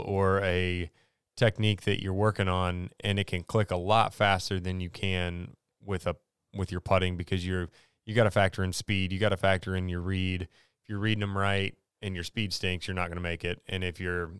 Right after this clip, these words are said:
vice versa, you're not gonna make it. So there's just a lot more mentally, um, mentally, mental challenges, I guess, with putting to try to figure out than there is with a full swing. You can hit it to ten feet or you can hit it to twenty feet, and it's not that big of a difference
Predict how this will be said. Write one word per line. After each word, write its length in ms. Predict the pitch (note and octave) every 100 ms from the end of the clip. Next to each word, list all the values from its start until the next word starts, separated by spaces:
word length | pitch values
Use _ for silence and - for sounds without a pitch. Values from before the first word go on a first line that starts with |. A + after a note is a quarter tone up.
| - G#2
vice 240 | F#2+ F2
versa, 440 | G#2+ G#2+ - F2+ -
you're 100 | F#2+
not 140 | F#2 E2
gonna 120 | F2
make 200 | F2+ D#2
it. 140 | -
So 340 | - F#2 F2+ F#2
there's 220 | G#2 F#2
just 160 | A2 A2+
a 60 |
lot 280 | G2+ G2 F#2+
more 340 | F#2 F#2+ F#2
mentally, 840 | F2 F2 F#2+ F#2 F#2 F#2 F#2 F2 D#2+ _ _ _ _ _ -
um, 640 | F2 E2 D#2 D2+ D#2 E2 _ _ _ _ _ _ _ - -
mentally, 380 | A2+ A2+ G2 - _
mental 220 | G#2+ A2+ F#2+
challenges, 580 | - G#2+ G#2 F2+ E2+
I 80 | E2+
guess, 240 | E2+ F2+ -
with 160 | -
putting 420 | - G2+ F#2 E2+ - _ _ _ _ _
to 140 | G#2+
try 200 | G2 G#2+
to 80 | F#2+
figure 520 | - - G#2+ F#2+ F#2
out 360 | F2+ F#2 F2 - -
than 220 | G2 F#2+
there 160 | F2+ F2+
is 240 | F2 E2
with 160 | F2+ E2
a 40 |
full 200 | - E2+
swing. 380 | - E2+ D#2+ D#2+ _ _
You 140 | A#2+ D3+
can 140 | C3
hit 160 | A#2+ B2
it 120 | -
to 200 | F2+ E2+ _
ten 180 | B2+ A#2+
feet 220 | - A#2
or 40 | G#2
you 100 | G#2+
can 80 |
hit 120 | G2 F#2+
it 80 |
to 60 | F2
twenty 300 | - G#2+ G2+
feet, 340 | - F#2+ F2+ -
and 140 | G2
it's 220 | F2 -
not 240 | A2+ A2 G2
that 200 | F#2+ F#2
big 160 | F2+
of 80 | E2+
a 40 | D#2
difference 600 | F#2+ - E2+ F2+ -